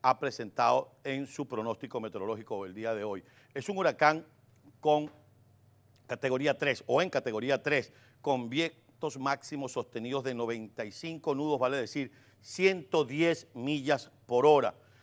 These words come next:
y se desplaza a una velocidad de quince millas por hora, es decir, se desplaza de manera lenta. Todavía hay huracanes que se desplazan de forma más lenta, pero de cualquier manera, quince millas por hora con viento sostenido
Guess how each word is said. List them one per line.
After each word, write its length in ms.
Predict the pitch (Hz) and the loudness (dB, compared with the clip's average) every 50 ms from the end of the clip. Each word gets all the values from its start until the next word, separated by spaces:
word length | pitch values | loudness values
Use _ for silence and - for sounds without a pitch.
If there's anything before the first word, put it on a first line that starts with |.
| _ _ _ - | _ _ _ -6
y 180 | 151 185 196 | -4 -4 -4
se 240 | 156 - - 180 165 | -4 -2 2 2 4
desplaza 540 | 147 127 - - 143 160 156 147 - - 165 | 4 2 -2 0 4 4 4 6 6 4 2
a 180 | 165 - 135 | 4 4 2
una 220 | 123 123 139 151 147 | 2 2 2 2 2
velocidad 520 | 135 123 120 107 - - 120 123 131 139 | 2 2 0 -2 -6 -4 0 2 2 2
de 280 | 123 110 117 131 113 - | 0 -2 -8 -8 -8 -8
quince 640 | _ - - 185 185 180 160 - - - 165 175 - - | _ -14 -10 -10 -10 -10 -10 -10 -8 -6 -6 -6 -6 -8
millas 540 | 120 123 127 123 117 117 127 131 117 - - _ _ _ _ _ _ - | -10 -8 -8 -8 -6 -4 -2 -2 -2 -4 -8 _ _ _ _ _ _ -6
por 160 | 117 110 107 | -4 -2 0
hora, 240 | 110 98 85 90 92 | 0 -2 -2 -4 -8
es 80 | 92 | -8
decir, 400 | - 127 - - 151 165 165 143 - _ _ _ | -8 -8 -6 -4 -4 -4 -4 -4 -8 _ _ _
se 120 | - - | -12 -10
desplaza 400 | 110 104 - - 127 120 - 165 160 | -10 -10 -6 -4 -4 -2 0 -2 -2
de 60 | 135 | -2
manera 320 | 113 113 120 131 139 143 | -4 -6 -6 -4 -2 -2
lenta. 280 | 143 147 131 117 - 117 | 0 -2 -4 -6 -8 -8
Todavía 360 | - - 151 151 156 170 190 | -2 0 2 2 2 2 2
hay 100 | 196 196 | 0 0
huracanes 400 | 190 170 143 - 151 151 165 160 | -2 -4 -4 -4 -4 -6 -6 -6
que 80 | 170 156 | -10 -6
se 80 | - | -6
desplazan 400 | 117 107 - 131 117 - 160 147 | -6 -6 -4 -6 -8 -6 -8 -8
de 80 | 123 110 | -8 -8
forma 280 | - 135 131 139 139 135 | -6 -6 -6 -4 -6 -6
más 200 | 135 143 143 143 | -4 -6 -4 -2
lenta, 340 | 147 139 117 101 - - - _ _ - - _ _ | -4 -4 -4 -6 -14 -18 -20 _ _ -20 -20 _ _
pero 240 | - 123 127 131 123 | -4 -2 0 0 -2
de 80 | 120 | -2
cualquier 340 | - 127 113 - - 160 160 | -2 -6 -4 -2 -2 -2 0
manera, 300 | 165 156 147 139 127 - | 0 -2 -2 -2 -4 -4
quince 460 | - - - 196 214 196 151 - 185 | -6 -8 -8 -8 -6 -6 -4 -4 -4
millas 260 | 170 165 165 175 165 | -4 -4 -4 -4 -4
por 160 | - - 151 143 | -2 -2 0 0
hora 220 | 139 120 104 92 | 0 0 -2 -4
con 200 | - - 120 110 | -10 -12 -12 -10
viento 300 | 120 131 135 135 - 160 | -8 -8 -8 -8 -8 -10
sostenido 540 | - 160 - - 123 131 135 131 107 - | -10 -10 -8 -8 -8 -6 -4 -4 -6 -6